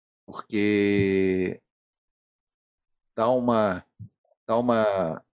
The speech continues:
enrolada demais em alguns pontos, traz de volta o amor da infância do, do, do Salvatore, é,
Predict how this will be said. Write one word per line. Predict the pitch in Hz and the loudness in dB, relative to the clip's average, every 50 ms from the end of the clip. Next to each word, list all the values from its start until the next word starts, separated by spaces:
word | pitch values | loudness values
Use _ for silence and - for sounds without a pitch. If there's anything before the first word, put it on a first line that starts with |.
| _ _ _ | _ _ _
enrolada | 139 131 120 117 110 107 117 131 131 123 123 | -4 0 2 2 4 4 4 2 2 2 0
demais | 107 113 110 110 120 127 131 135 127 110 | 0 0 0 2 2 2 2 2 2 0
em | 110 | 0
alguns | 107 101 107 107 - | 0 0 -2 -4 -4
pontos, | - - 117 123 135 135 131 127 113 - - - - | -4 -2 0 2 2 2 2 0 0 -2 -4 -4 0
traz | - 117 127 135 123 | 2 2 2 2 2
de | 107 117 | 0 -4
volta | 101 98 117 127 127 127 - 117 | 0 2 2 2 2 2 2 0
o | |
amor | 110 107 113 117 117 110 | 0 2 2 0 0 2
da | 113 104 | 0 0
infância | 101 - - - 110 120 131 131 127 120 - - 101 | -2 -2 -2 0 0 2 2 2 0 0 -2 -4 -2
do, | 98 104 98 95 92 92 - | 0 0 0 2 0 -2 -4
do, | - 110 101 90 | -6 -6 -6 -6
do | 90 107 98 | -6 -8 -8
Salvatore, | - - 110 101 95 90 - - - 104 107 117 120 117 117 107 110 107 92 - _ _ _ _ _ _ _ _ _ | -2 -2 -2 0 0 -2 -2 -2 -2 0 0 2 2 2 2 2 0 -2 -4 -8 _ _ _ _ _ _ _ _ _
é, | 107 101 104 104 98 98 98 95 92 92 92 92 - | -6 -4 -2 0 0 2 2 2 2 2 0 0 -2